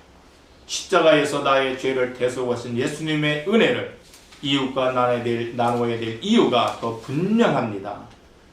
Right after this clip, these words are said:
나는 부족하고 연약하지만 하나님께서 내게 준 은혜가 깊어 그 은혜에 감사하니 내 이웃에게도 이 은혜를 나누고 싶습니다. 이것이 우리의 고백이 되게 하여 주셔서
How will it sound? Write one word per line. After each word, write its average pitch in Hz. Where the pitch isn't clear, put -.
나는 190
부족하고 170
연약하지만 123
하나님께서 127
내게 131
준 147
은혜가 156
깊어 -
그 156
은혜에 160
감사하니 180
내 135
이웃에게도 120
이 151
은혜를 180
나누고 131
싶습니다. 117
이것이 143
우리의 131
고백이 147
되게 139
하여 127
주셔서 139